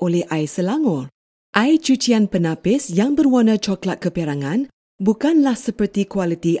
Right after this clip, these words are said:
air sebenar yang dibekalkan oleh Air Selangor kerana ianya telah mengalami proses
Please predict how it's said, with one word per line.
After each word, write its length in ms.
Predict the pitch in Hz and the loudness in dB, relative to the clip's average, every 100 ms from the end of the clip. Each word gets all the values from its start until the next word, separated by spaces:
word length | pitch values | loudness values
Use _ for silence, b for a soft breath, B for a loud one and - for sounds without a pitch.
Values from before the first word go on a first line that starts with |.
| 165 | -2
air 160 | 156 | -2
sebenar 560 | 156 160 147 147 147 190 | -2 -4 -4 -4 -4 -4
yang 240 | 196 240 | -2 0
dibekalkan 800 | 277 254 277 226 202 - 190 196 196 | 0 0 -2 -2 -4 -4 -2 -2 -2
oleh 320 | 175 165 175 | -4 -2 -2
Air 240 | - 156 156 | -4 -4 -2
Selangor 640 | 202 196 285 254 135 131 _ _ _ _ - | -2 -2 -2 -2 -4 -8 _ _ _ _ -4
kerana 480 | 277 254 196 180 233 | 0 2 2 2 0
ianya 640 | 208 190 175 160 160 240 302 | 0 0 0 0 -2 -2 -2
telah 240 | 269 240 | -2 0
mengalami 480 | 202 196 185 175 175 | 0 0 0 -2 -2
proses 560 | 175 220 240 - 208 | -4 -4 -4 -4 -4